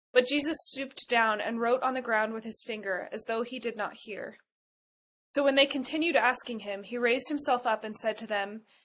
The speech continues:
"He who is without sin among you, let him throw the fir-, a stone at her first." And again he stooped down and wrote on the ground. Then those who heard it, being convicted by their conscience,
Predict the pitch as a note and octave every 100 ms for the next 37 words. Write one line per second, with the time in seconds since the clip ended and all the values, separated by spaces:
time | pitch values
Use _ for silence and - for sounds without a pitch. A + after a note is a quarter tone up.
0 | _ _ - D#4+ D#4 F4 D#4 C4+ C4+ A#3+
1 | B3 - - B3 A3+ G#3+ G#3 G#3 F#3 G#3+
2 | A3 A#3+ A#3+ - C4 A#3+ A#3+ G3+ G#3 -
3 | A3 - _ - A#3 - A#3 A#3 - -
4 | A3 - G3 - - - - _ _ _
5 | _ _ - B3 C4+ B3+ B3+ C4 - -
6 | C4 - - A3+ A3+ A3 A3 G#3+ - G#3+
7 | G3+ F#3 G#3 A3+ - _ _ _ _ _
8 | _ - B3+ B3 B3+ D4 C4+ B3+ A#3 A3
9 | - C4 C4 C4 A#3+ C4+ C#4 B3 G3+ A3+
10 | A3 - A#3+ A#3 G#3 - -